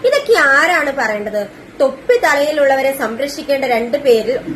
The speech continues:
ഒരാളാണ് ഇങ്ങനെ അലമുറ ഇട്ടുകൊണ്ട് നടക്കുന്നത്. മറ്റാരുമല്ല, പുറമേ ഭയങ്കര ഹീറോ ആണെന്ന് ധരിച്ച് ഒന്നുമല്ലാതായിക്കൊണ്ടിരിക്കുന്ന വെറും ഷൂ എന്ന് പറയുന്ന ഒരു വ്യക്തിയായ അപ്പാനി ശരത്താണ്.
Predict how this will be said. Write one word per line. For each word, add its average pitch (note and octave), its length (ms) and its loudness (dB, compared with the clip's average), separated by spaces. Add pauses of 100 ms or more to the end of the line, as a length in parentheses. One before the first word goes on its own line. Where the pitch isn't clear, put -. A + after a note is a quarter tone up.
ഒരാളാണ് C4+ 680 0
ഇങ്ങനെ B3 360 -2
അലമുറ A#3 400 -4
ഇട്ടുകൊണ്ട് G#3 340 -4
നടക്കുന്നത്. F3+ 460 -10 (340)
മറ്റാരുമല്ല, D#4 1000 0 (180)
പുറമേ D4 500 0
ഭയങ്കര E4+ 360 0
ഹീറോ C4 480 0
ആണെന്ന് B3+ 560 0
ധരിച്ച് G3+ 440 -6 (480)
ഒന്നുമല്ലാതായിക്കൊണ്ടിരിക്കുന്ന D#4 2000 0
വെറും B3+ 420 0 (500)
ഷൂ A4 280 4 (100)
എന്ന് D4+ 200 -2
പറയുന്ന C4 320 -2
ഒരു B3 120 0
വ്യക്തിയായ A#3 500 -2 (140)
അപ്പാനി D4 600 -2
ശരത്താണ്. - 720 -12